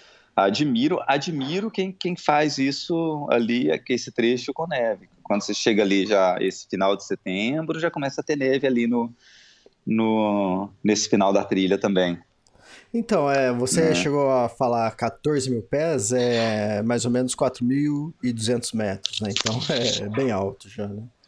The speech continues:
Speaker 1: É, é, é. Ué, o, o Mount Whitney é a montanha mais alta dos Estados Unidos continental, né?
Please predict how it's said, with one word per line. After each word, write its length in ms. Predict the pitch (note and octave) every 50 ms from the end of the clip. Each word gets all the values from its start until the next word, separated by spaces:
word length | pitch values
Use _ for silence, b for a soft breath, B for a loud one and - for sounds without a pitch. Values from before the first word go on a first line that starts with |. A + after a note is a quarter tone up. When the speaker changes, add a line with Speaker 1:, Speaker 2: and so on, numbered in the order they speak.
| - - -
Speaker 1:
É, 560 | A2 G#2 G#2 G#2 G#2+ A2+ A#2 A2 G2 F2+ F2+ F#2 G2 - -
é, 460 | G#2 G2+ G2+ G2+ G2+ G2 F#2+ F#2 F#2+ G2 -
é. 220 | A2+ A2+ A2 G#2 -
Ué, 180 | D#3+ D3 A2 F2+
o, 360 | E2+ F#2 G#2+ - B2 A#2 A#2 A#2
o 100 | A#2 G#2+
Mount 240 | A2 A2+ A#2 -
Whitney 340 | B2+ C3+ D3+ - - F#3 F3
é 40 | F3+
a 60 | F3+
montanha 320 | E3+ D#3+ D3+ - D3+ D3+ D3+
mais 340 | C#3+ D3 D#3+ F3+ E3+ -
alta 220 | D3+ D3+ D#3 - E3
dos 100 | - -
Estados 260 | - - D#3+ D#3+ -
Unidos 220 | E3 D#3+ D#3+ -
continental, 720 | - - E3+ - - E3 F3 F#3+ F3+ - E3 E3 D#3+ C#3+
né? 180 | A2+ G#2+ A2